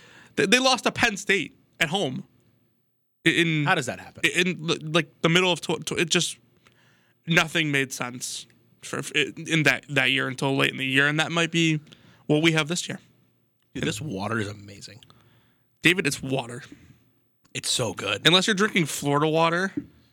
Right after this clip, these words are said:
Speaker 1: you should be, like, pretty satisfied.
Speaker 2: Shout out Mizzou Student Center for this amazing water.
Speaker 1: Mm.
Speaker 2: They bring it. The Mort's water, it's, it's rather yummy.
Speaker 1: <laughs> The Mort's water.
Speaker 2: Mort's water's good. This is from,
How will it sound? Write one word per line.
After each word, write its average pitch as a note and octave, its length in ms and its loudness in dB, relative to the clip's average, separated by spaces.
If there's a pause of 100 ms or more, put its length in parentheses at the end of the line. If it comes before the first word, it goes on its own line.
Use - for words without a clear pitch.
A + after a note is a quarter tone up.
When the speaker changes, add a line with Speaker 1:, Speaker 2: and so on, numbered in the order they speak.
(240)
Speaker 1:
you D#3 100 2
should C#3+ 200 0
be, C#3 80 2
like, C3+ 180 -2
pretty - 180 -8
satisfied. - 260 -6 (200)
Speaker 2:
Shout F3 180 2
out D3+ 320 4 (800)
Mizzou A2+ 380 -2
Student A2 380 -4
Center E2+ 320 -10 (420)
for - 140 -12
this G2+ 160 -6
amazing F2+ 480 -14
water. - 340 -18 (180)
Speaker 1:
Mm. E3+ 200 -4 (320)
Speaker 2:
They C#3 140 4
bring G2+ 260 -6
it. - 100 -18 (300)
The G#2+ 100 -6
Mort's A2 380 -2
water, C3+ 340 2 (160)
it's, - 220 -10
it's - 160 -6
rather A2+ 280 0
yummy. F2 280 2 (140)
Speaker 1:
<laughs> - 180 2 (100)
The D#3+ 100 4
Mort's F#3+ 380 -8
water. - 260 -6 (220)
Speaker 2:
Mort's B3+ 220 4
water's A#3 280 4
good. D3+ 220 2
This D3 140 -2
is G3 100 -2
from, A#2+ 640 -2